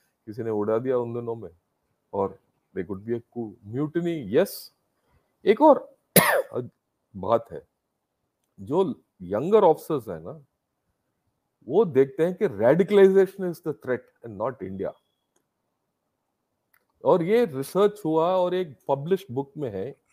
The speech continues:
कि <coughs> उनका सोच विचार ये है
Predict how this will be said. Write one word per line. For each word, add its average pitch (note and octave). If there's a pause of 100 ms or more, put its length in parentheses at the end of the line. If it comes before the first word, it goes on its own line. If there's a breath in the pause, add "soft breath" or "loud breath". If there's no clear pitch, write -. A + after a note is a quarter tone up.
(560)
कि F#3 (260)
<coughs> G5+ (1160)
उनका A#2+
सोच E3
विचार D3+
ये A#2
है A2